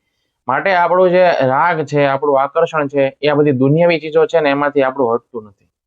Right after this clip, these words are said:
તો કાર, મકાન, ધંધો, આપણને બધું સારું લાગે છે અને આપણે એવું જ માનીને બેઠા છીએ કે આપણે અહીંયા જ રહેવાના છીએ, આપણે ક્યારેય ક્યાંય જવાના નથી.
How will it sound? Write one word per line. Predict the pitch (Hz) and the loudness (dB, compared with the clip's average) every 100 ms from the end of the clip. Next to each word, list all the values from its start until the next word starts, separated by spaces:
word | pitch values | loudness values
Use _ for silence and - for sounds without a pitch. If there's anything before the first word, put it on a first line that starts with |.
| _ _ _ _ _ _ _ _ _ | _ _ _ _ _ _ _ _ _
તો | 160 156 | -2 -2
કાર, | - 156 165 165 | 0 0 2 0
મકાન, | 135 143 139 160 151 | -2 -4 -2 -2 0
ધંધો, | 135 156 156 | 0 2 2
આપણને | 147 139 165 160 | 2 0 -2 0
બધું | 147 151 151 | 0 0 0
સારું | 151 143 127 | 0 2 0
લાગે | 120 113 | 0 -2
છે | - | -4
અને | 117 139 | -4 -4
આપણે | 147 151 | -2 0
એવું | 160 190 | 2 2
જ | |
માનીને | 170 170 175 170 | 0 0 0 0
બેઠા | 147 156 165 | 0 0 -2
છીએ | 143 147 160 | 0 0 0
કે | 156 | 0
આપણે | 147 143 151 | -2 -2 -2
અહીંયા | 143 180 | -2 -2
જ | 160 | 0
રહેવાના | 160 156 147 139 | 0 0 -2 -4
છીએ, | 143 147 | -2 -2
આપણે | 139 147 | 0 -2
ક્યારેય | 135 156 165 | -2 -2 0
ક્યાંય | 143 131 | 0 -2
જવાના | 131 135 117 | 0 -2 -4
નથી. | 110 110 _ | -12 -20 _